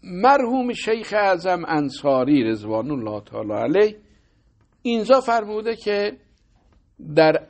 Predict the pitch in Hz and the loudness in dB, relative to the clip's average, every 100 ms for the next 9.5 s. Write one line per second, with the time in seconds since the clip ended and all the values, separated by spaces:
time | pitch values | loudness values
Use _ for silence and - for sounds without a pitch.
0 | - 175 - - - 160 190 240 220 156 | -2 -2 -2 -10 -10 -8 -2 2 2 0
1 | 143 131 127 123 117 110 104 - 117 107 | -2 -2 -2 -2 -2 -2 -6 -10 -12 -4
2 | 113 104 95 _ _ _ - 120 123 117 | -2 -2 -6 _ _ _ -10 0 2 4
3 | 117 127 120 104 101 107 104 104 101 98 | 2 2 0 -2 -6 -6 -4 -6 -6 -6
4 | 101 98 - 101 95 101 98 92 90 95 | -8 -10 -14 -16 -14 -10 -8 -8 -10 -14
5 | 101 107 110 170 196 - _ _ _ _ | -16 -10 0 2 2 -2 _ _ _ _
6 | _ _ _ _ _ - 127 127 - 165 | _ _ _ _ _ -6 -6 -6 -6 -4
7 | 180 151 113 _ - 117 131 135 135 127 | -2 -2 -4 _ -20 -10 0 2 2 -4
8 | - 107 104 104 110 120 110 117 160 175 | -16 -14 -12 -6 0 0 -2 -6 -6 -8
9 | 160 160 160 175 170 | -6 -6 -2 -4 -4